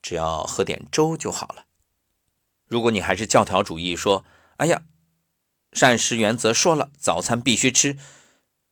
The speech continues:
那你再去吃丰盛的早餐，那只会加重身体的负担，有害而无益。那么如何来判断早餐是否有营养呢？可以根据食物种类的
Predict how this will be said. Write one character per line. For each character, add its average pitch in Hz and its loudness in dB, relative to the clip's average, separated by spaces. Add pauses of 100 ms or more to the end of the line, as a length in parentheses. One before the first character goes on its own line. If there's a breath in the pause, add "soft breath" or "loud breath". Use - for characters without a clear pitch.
(160)
那 95 -4
你 82 -10
再 98 -2
去 87 -6
吃 - -4
丰 110 -4
盛 98 -4
的 87 -6
早 - -6
餐， 85 -6 (600)
那 127 4
只 95 -2
会 101 0
加 90 2
重 80 -6
身 82 -4
体 - -10
的 - -14
负 87 -12
担， 80 -10 (360)
有 92 4
害 - -8
而 85 -2
无 76 -10
益。 82 -8 (1080)
那 226 2
么 180 4
如 196 4
何 - 2
来 107 6
判 123 0
断 110 0
早 82 0
餐 123 -2
是 135 -2
否 - -4 (140)
有 87 0
营 92 -2
养 107 -4
呢？ - -20 (340)
可 - -2
以 90 2
根 110 -2
据 95 -2
食 - -2
物 160 2
种 - -4
类 110 0
的 82 -2